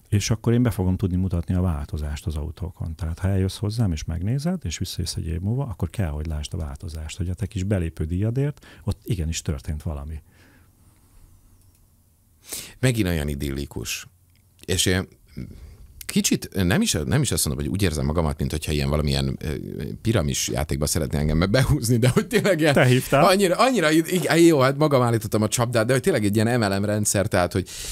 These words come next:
Speaker 2: és hidd el, és csak befizeted, és minden évben, és, és nyilván ez az autóbúzéria, ami búzog bennünk, tehát, hogy ez engem nagyon húz be, tehát, hogy egy ilyen veszélyes pontot birizgálsz ezzel,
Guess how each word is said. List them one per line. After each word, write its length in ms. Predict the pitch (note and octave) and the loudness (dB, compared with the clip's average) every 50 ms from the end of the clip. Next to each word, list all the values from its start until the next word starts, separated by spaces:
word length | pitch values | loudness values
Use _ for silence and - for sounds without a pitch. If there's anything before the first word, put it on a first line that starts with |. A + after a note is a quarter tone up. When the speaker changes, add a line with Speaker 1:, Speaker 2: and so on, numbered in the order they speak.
| - - | -6 -4
Speaker 2:
és 160 | - F2+ - | -2 0 0
hidd 240 | - A3+ B3 F3+ G2+ | 0 0 0 2 2
el, 60 | D2+ | 0
és 120 | D#2+ D#2+ - | 0 0 -2
csak 140 | - F2 | -2 0
befizeted, 520 | F2+ C3+ F3 - D3 C3 A#2 G2 - F#2+ F2 | 0 0 0 0 0 0 0 0 0 -2 -2
és 120 | F#2 - | -2 0
minden 260 | - G3+ G3 D3 G2 | 0 2 2 2 2
évben, 240 | G2 G2 F#2 F#2 F#2 | 2 2 2 2 2
és, 160 | F#2 F#2 - | 2 0 -2
és 320 | F2 A#2 B2+ A#2+ G2+ G#2 - | -2 -2 0 0 0 2 2
nyilván 300 | C#3 E3 F3+ D3 A2 G#2+ | 2 2 2 2 2 2
ez 120 | G#2+ G#2 | 2 2
az 100 | G2 F#2+ | 2 2
autóbúzéria, 880 | G#2+ A2 A#2 G#2+ - A#2+ A2 G#2+ A#2 A2+ A2 A2+ A2 A2 A2+ A#2 A2 G#2+ | 2 2 2 2 2 0 2 2 2 2 2 4 4 4 4 4 4 4
ami 140 | G#2+ A2 G#2+ G#2+ A2+ G2 G#2+ A#2+ A2 G2+ | 4 4 2 0 0 -2 0 2 2 2
búzog 380 | F#2+ A#2 A#2+ A2+ G#2+ A2+ A#2 A2 | 2 2 2 4 4 2 2 2
bennünk, 380 | A2 A2 A2 A2+ A2+ A#2 A#2 - | 2 2 4 4 4 2 2 2
tehát, 180 | - G#2+ G#2 | 0 0 0
hogy 180 | A2 A2 G#2+ - - - | 0 -2 -4 -4 -6 -4
ez 220 | - A#2+ A#2+ A#2 | 0 0 2 4
engem 300 | B2 B2 B2 B2 B2 C3 | 4 4 6 6 6 6
nagyon 360 | C#3+ D#3+ F3 E3+ C#3+ A#2 G#2+ | 4 4 4 4 4 2 2
húz 360 | G#2 G#2+ A2 A2 A2+ G2 G2 | 2 2 2 2 2 2 2
be, 260 | G2+ F#2 A2 A#2 C3 C3+ | 2 2 2 2 2 0
tehát, 180 | - A#2+ A#2+ | 0 0 0
hogy 140 | - B2 A#2 | 0 0 0
egy 80 | B2+ B2 | 2 2
ilyen 160 | A#2+ A#2+ B2 | 2 2 2
veszélyes 420 | D3+ E3+ F3+ - - G2+ G2+ - | 2 2 0 0 0 -2 -4 -4
pontot 440 | - - G#2+ G#2+ G2 - G2 F#2+ F2+ | -4 -2 -2 -2 0 0 0 -2 0
birizgálsz 640 | F2+ G2+ G2 F#2 F#2+ F2+ F2+ F2+ F#2+ F2 E2+ E2+ - | 0 -2 0 0 -2 -2 0 0 0 0 0 0 -2
ezzel, 320 | F2 F2 E2+ F2 F#2+ F#2+ | -2 -2 0 2 0 0